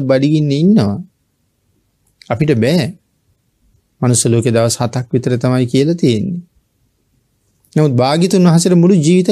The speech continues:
කාලෙම ආහාර නොගෙන ඉන්නත් පුළුවන්. ඉතින් එවන්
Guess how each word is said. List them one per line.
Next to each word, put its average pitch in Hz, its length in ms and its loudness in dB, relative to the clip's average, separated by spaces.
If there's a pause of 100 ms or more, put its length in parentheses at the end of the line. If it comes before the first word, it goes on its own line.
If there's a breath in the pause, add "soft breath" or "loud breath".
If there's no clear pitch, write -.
(100)
කාලෙම 156 440 0
ආහාර 180 340 4
නොගෙන 170 300 2
ඉන්නත් 190 320 0
පුළුවන්. 123 460 0 (1300)
ඉතින් 175 160 2 (140)
එවන් 180 340 2